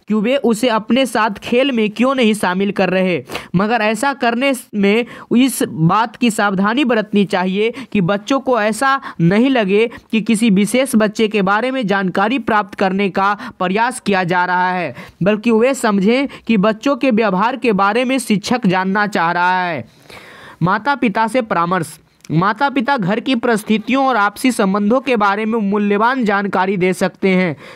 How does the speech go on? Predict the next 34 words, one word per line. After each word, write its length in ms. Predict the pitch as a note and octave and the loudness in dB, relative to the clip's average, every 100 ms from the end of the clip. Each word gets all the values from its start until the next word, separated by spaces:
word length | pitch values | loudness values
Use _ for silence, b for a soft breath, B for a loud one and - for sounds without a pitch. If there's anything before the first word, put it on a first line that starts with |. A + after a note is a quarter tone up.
| B | B
शिक्षक 440 | - A3 - D4 - - - - | -2 -2 0 -4 -4 -20 -16 -2
को 300 | A3+ G#3+ A#3 B B | 2 2 0 B B
मैत्रीपूर्ण 720 | E3+ G#3 A3 D4 D4 - C4+ | 2 2 -2 0 0 0 0
ढंग 220 | F#3 G#3 A3 | 0 0 -2
से 160 | C4+ | -2
उनसे 380 | C4 G#3+ F#3+ A#3 | 0 0 0 -2
संपर्क 460 | G#3+ G3+ F#3+ C4 B3 | 0 -2 0 -2 0
करना 300 | G3+ G3 F#3+ | -2 -2 -2
चाहिए। 500 | F#3+ F3+ F#3+ F3 A#2+ B B | -2 -2 -2 -4 -6 B B
उसे 240 | G#3 C4+ | 0 2
यह 240 | B3+ B3+ - | 2 2 0
स्पष्ट 480 | G#3 G#3+ C#4 C4+ C#4 | -4 -4 -4 -2 -2
करना 320 | G#3+ F#3 F#3+ | -2 -2 -2
चाहिए 440 | F3 F#3 F#3+ A3 B3+ | -2 -2 -2 -2 -2
कि 140 | A#3 | 0
वह 180 | G3+ G#3+ | 2 0
कोई 280 | G#3+ G3+ F#3+ | 0 0 2
शिकायत 520 | G#3 F#3 G#3 B3 G#3 | 0 0 0 0 0
नहीं 280 | F#3+ G3+ G#3+ | 2 2 2
कर 180 | G3+ | -2
रहा 300 | F3+ F#3 F#3+ | 0 0 0
है 220 | F#3+ A#3 C4 B D#3+ | 0 -2 -6 B -2
और 180 | G3+ A3 | 0 0
उसकी 280 | G#3+ - A3 | -4 -2 0
मंशा 420 | F#3+ G#3 C#4 C4+ | 0 -2 -2 -2
केवल 280 | B3+ A3 F#3 | 0 0 2
बच्चे 360 | G3 - C4 | 0 0 -2
की 140 | B3+ G3 | 0 0
मदद 340 | F#3 B3 A#3 | 2 0 0
करने 340 | G3 F3 F#3 | -2 0 -2
की 200 | F3+ G3+ | 0 2
है। 260 | F#3+ F3+ B2 B B B - | 2 0 -4 B B B -2
कुछ 180 | C#4 C4 | 0 2
माता-पिता 720 | A3 G#3+ C4+ C4 B3 C#4 | 0 0 -2 0 0 -2